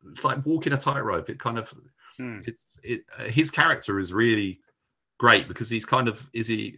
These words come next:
Speaker 1: you know, is he a nice guy? Is he a bad guy kind of thing? You're not quite sure. Um, uh, uh, you know, for, for the, for the most part, I mean, things do sort of settle down on one side, but still,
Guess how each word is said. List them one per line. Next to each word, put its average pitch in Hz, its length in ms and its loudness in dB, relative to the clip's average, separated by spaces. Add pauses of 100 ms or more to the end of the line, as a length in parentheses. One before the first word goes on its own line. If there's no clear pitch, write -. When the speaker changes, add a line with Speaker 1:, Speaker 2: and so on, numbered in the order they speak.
Speaker 1:
you 110 80 -10
know, 90 220 -6
is 101 140 -10
he 107 100 0
a - 20 0
nice 101 200 -2
guy? 98 160 -2
Is 98 100 -2
he 90 40 -2
a - 40 -6
bad 95 200 4
guy 95 200 0
kind 98 200 -2
of 92 60 -8
thing? 104 140 -2
You're 98 80 -4
not 95 100 -8
quite 98 160 -2
sure. 98 340 -2 (520)
Um, 95 400 -2 (420)
uh, 92 60 -4
uh, - 280 -8 (200)
you 90 120 -4
know, 80 80 -4
for, 92 280 -6
for - 120 -6
the, 90 200 -6
for - 80 -14
the 90 80 -8
most 92 200 -2
part, 82 180 -6
I 85 40 -10
mean, 82 160 -10
things 85 240 -8
do - 140 -8
sort - 160 -14
of - 60 -12
settle 87 260 -6
down 85 400 -6
on 82 180 -10
one 87 140 -8
side, 101 240 -8
but 120 160 -8
still, 113 440 2